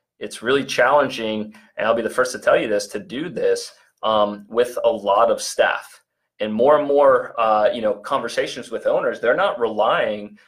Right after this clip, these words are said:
on their C R M softwares. They're not relying on the tools that you're likely already paying for in the form of auto messaging, auto emails, auto tasks. A lot of these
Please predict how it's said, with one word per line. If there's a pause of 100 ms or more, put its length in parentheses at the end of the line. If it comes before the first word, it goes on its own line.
(200)
on
their
C
R
M
softwares.
They're
not
relying
on
the
tools
that
you're
likely
already
paying
for (420)
in
the
form
of (100)
auto
messaging,
auto
emails,
auto
tasks. (420)
A
lot
of
these